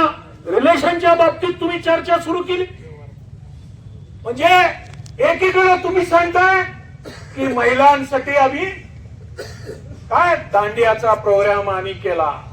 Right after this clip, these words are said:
खरा जरूर आहे, पण आज गेली चौदा वर्ष झालं आम्ही या जत तालुक्यातल्या महिलांच्यासाठी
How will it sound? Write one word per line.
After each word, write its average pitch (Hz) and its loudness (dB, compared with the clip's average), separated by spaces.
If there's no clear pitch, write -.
खरा 202 4
जरूर 269 2
आहे, 226 4
पण 247 4
आज 311 4
गेली 320 4
चौदा 320 2
वर्ष 330 2
झालं 311 4
आम्ही 269 0
या 277 4
जत 277 0
तालुक्यातल्या 277 0
महिलांच्यासाठी 269 0